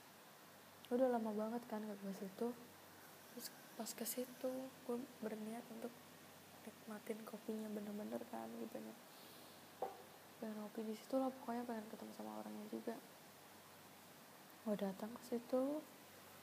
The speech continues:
masuklah ke situ. Dulu tuh pas awal-awal gue ke situ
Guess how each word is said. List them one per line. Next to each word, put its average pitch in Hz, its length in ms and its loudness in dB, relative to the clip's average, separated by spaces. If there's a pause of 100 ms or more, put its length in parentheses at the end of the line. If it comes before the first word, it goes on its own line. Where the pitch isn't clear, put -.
(340)
masuklah 196 440 0
ke 190 120 0
situ. 190 240 -4 (920)
Dulu 233 280 8
tuh 262 160 0
pas 240 200 0
awal-awal 214 440 4
gue 202 160 -8
ke 202 120 -2
situ 220 240 0